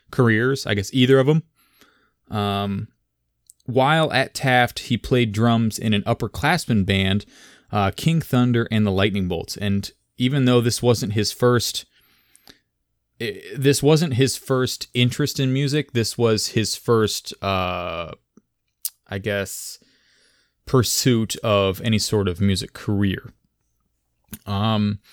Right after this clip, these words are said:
so moving on a little bit, he later enrolled at the School of Public Communication, which is now, uh, the College of Communication at Boston University in September of nineteen sixty-seven,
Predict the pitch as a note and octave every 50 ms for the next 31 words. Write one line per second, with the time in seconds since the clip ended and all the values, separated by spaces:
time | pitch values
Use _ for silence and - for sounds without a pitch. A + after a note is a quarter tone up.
0 | - - - - - - - - - C3+ B2+ C#3 E3 E3+ E3 D#3 C#3 C3+ C3+ B2+
1 | B2 B2+ A2+ A2+ B2 B2+ B2 A#2+ C3 D3+ D#3+ D3 B2+ A2+ A2 B2 B2 A#2+ A#2 G2+
2 | - - A2 - - G2+ - - - C3 B2 B2+ C3 C#3+ - - A#2 G#2+ - -
3 | - - B2+ A#2+ - - - - A#2 A#2 A2+ G#2+ - - - - E3+ - - -
4 | G2+ F#2+ G2 G2 F#2+ - - G#2 F#2+ G#2+ G#2+ G#2 G2+ G2 G2 G2 F#2+ F#2+ F#2+ -
5 | _ _ _ _ _ _ _ - G2+ G2 F#2 F2+ F2 G2 - - - B2 A#2 A2
6 | A2 G2+ G2 F#2 - - - G#2 G2 F#2 F2 - G2 F2+ F2 - - G2 F#2 F#2+
7 | F#2+ G2 G#2 A#2+ A#2+ - - A#2+ A2 A2 A2 G#2 G2+ G#2 G2+ - - - G2+ G2+
8 | F#2 F#2 - - - - - - D#3+ F3 F#3 D#3 A2+ F#2+ - F#2+ F2+ F#2 - -
9 | F#2+ - - G#2+ F#2+ - - F#2 - - - C#3+ C#3+ B2 F#2+ D#2+ E2